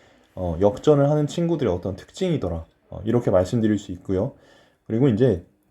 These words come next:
어, "어떻게든 되겠지, 어떻게든 되겠지." 이렇게 생각하는 경우가 많았어요. "될 대로 되라." 이거는 아니고요. "될 대로 되라." 어, 이렇게 생각하는 친구들은 좀 잘 안 나왔고요.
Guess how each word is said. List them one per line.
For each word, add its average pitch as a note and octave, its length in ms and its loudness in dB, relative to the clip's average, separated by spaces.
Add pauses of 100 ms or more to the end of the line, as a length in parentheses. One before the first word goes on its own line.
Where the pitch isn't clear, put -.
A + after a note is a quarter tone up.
(260)
어, - 280 -16
"어떻게든 E3+ 640 0
되겠지, G#2 680 -2
어떻게든 D3+ 540 -2
되겠지." G2 680 -2 (160)
이렇게 B2+ 440 0
생각하는 D#3 560 -2
경우가 G#2 300 2
많았어요. F2 520 -4 (880)
"될 B2+ 320 4
대로 F#3 300 4
되라." A2 440 0
이거는 D3 720 2
아니고요. F#2 500 -2 (160)
"될 A#2 260 -2
대로 E3 260 0
되라." G2+ 380 -2 (340)
어, F2 220 -12 (840)
이렇게 E3+ 300 4
생각하는 E3 480 0
친구들은 B2+ 720 0 (120)
좀 G2 200 -6
잘 F#2 240 -2
안 F2+ 160 -2
나왔고요. G2+ 560 0